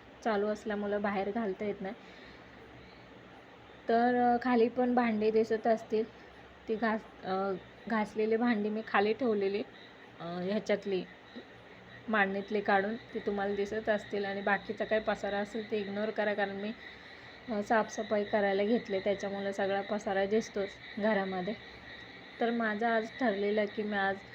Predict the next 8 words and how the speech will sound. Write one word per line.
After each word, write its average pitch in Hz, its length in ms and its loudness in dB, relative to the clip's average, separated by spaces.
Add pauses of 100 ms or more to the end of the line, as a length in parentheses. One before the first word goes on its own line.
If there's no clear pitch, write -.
(400)
अ, 196 260 0 (460)
क्लीन 233 300 6
करावं 208 400 4
सगळं. 202 320 0
आणि 220 220 0
डीप 240 220 0 (160)
क्लिनिंग 247 400 4
मी, 247 100 2